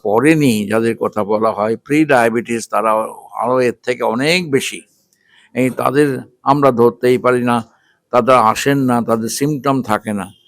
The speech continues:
And ডায়াবেটিস প্রথম দিকে সাইলেন্ট ডিজিজ থাকে,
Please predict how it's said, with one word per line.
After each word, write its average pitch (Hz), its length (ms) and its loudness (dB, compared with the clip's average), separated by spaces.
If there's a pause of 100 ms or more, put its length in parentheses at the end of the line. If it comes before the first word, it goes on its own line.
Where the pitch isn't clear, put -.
(340)
And 131 180 -2
ডায়াবেটিস 135 520 0
প্রথম 139 360 -4
দিকে 127 260 0
সাইলেন্ট 131 520 0
ডিজিজ 117 380 -6
থাকে, 107 320 -6